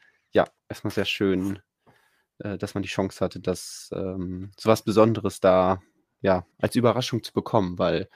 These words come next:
sowas gab's halt noch nie im Lego-Haus. Also jetzt nicht so, dass alle sagen, „Hey, ja, die fahren immer dahin, um halt so ein Geschenk abzugreifen.“ Also bis jetzt gab's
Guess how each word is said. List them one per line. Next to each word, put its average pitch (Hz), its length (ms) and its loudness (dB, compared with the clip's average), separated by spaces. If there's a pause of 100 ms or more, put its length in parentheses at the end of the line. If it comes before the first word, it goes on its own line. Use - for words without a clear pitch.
(340)
sowas - 300 -2
gab's 104 260 6
halt 107 140 0
noch - 180 -4
nie 101 240 2
im 92 160 -4
Lego-Haus. 90 500 -2
Also 98 180 0
jetzt - 160 -2
nicht 107 140 -2
so, 104 100 2
dass - 180 -2
alle 95 180 0
sagen, 98 200 4
„Hey, 117 160 4
ja, 98 120 8
die 95 100 -6
fahren 107 260 0
immer 98 140 -2
dahin, 110 440 0 (640)
um 104 220 -6
halt 104 140 -4
so 101 80 -4
ein 95 40 0
Geschenk 101 280 -2
abzugreifen.“ 95 760 0
Also 95 180 -4
bis 101 140 -12
jetzt - 200 -4
gab's - 480 -6